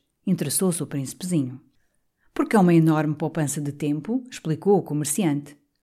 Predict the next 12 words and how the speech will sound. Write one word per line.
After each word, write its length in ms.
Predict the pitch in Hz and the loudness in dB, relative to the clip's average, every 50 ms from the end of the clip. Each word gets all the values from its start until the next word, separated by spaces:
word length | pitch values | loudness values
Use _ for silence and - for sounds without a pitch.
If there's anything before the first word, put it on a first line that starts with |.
| _ _ _ | _ _ _
"Os 160 | - 202 170 | -2 -2 -2
especialistas 720 | - - - - - - 165 160 180 220 233 226 - 151 | -2 -8 -8 -8 -4 -2 0 2 2 0 0 -2 -6 -6
fizeram 420 | - - 156 143 151 151 151 170 196 | -6 -6 -6 -4 -4 -2 -2 -2 -2
as 80 | 208 | -4
contas. 560 | 196 - - 165 151 147 147 147 143 143 - _ _ _ _ _ _ _ | -6 -4 -4 -2 -2 -2 -4 -8 -10 -12 -16 _ _ _ _ _ _ _
Poupa-se 400 | - 214 208 202 - 202 190 - | 2 2 2 4 2 0 0 0
cinquenta 540 | - - 220 208 - - 220 247 262 247 226 | 2 4 2 2 4 4 4 4 6 4 4
e 20 | |
três 240 | - - 160 160 143 | 0 0 -2 -2 0
minutos 380 | 151 156 160 185 220 220 220 - | 0 0 2 2 2 2 0 -4
por 160 | - 165 143 | -8 -6 -6
semana." 580 | - - 214 214 190 156 143 139 135 147 151 | -4 -2 0 0 0 0 -2 -4 -6 -10 -12